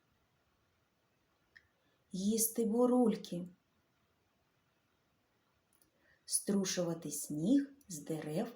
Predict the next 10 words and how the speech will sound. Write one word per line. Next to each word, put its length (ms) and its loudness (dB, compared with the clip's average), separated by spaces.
у 60 -12
садку, 720 -4
гратися 880 2
в 120 -2
ігри 440 -2
і 100 -4
різні 420 -2
забави 760 -2
на 120 -4
сніжку. 720 -6